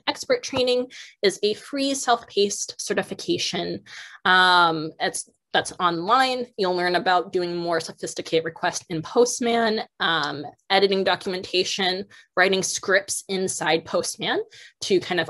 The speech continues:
automate the process a little bit more, and um, passing data between requests. And so once you have finished this training, if you choose to do it, you'll get a certified badge that looks like this. It'll be an open badge that you can put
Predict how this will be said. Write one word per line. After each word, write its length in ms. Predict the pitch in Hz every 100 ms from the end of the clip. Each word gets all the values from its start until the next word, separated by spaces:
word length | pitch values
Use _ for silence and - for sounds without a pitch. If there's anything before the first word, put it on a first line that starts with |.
| -
automate 440 | 165 170 165 160
the 80 | 190
process 460 | - 175 - 196
a 40 | 180
little 160 | 165
bit 160 | 156 147
more, 480 | 202 233 294 330 381 - - - -
and 540 | 233 240 240 233 226 240 _ _ -
um, 220 | 180 175
passing 420 | 165 190 - 208 170
data 200 | 160 160
between 340 | 156 - 165
requests. 720 | - - - - - - - -
And 140 | 180
so 760 | 165 - 175 170 165 160 160 202 _
once 340 | 208 190 165 -
you 160 | 190
have 280 | 190 185 160
finished 400 | - 180 170 -
this 180 | 175 -
training, 420 | - 294 262 294
if 140 | - -
you 80 | 170
choose 320 | - 170 -
to 60 |
do 180 | 220 320
it, 240 | 320 277 - - - - -
you'll 160 | 208 196
get 280 | 196 196 -
a 460 | 185 180 175 175 196
certified 680 | - 190 175 - 175 170 -
badge 460 | 233 262 294 -
that 140 | - 170
looks 200 | 196 -
like 180 | - -
this. 340 | 302 403 - -
It'll 180 | 190 170
be 120 | 180
an 120 | 160 262
open 300 | 262 269 262
badge 340 | 247 247 240
that 120 | 175
you 60 | 214
can 180 | - 196
put 320 | 202 190 -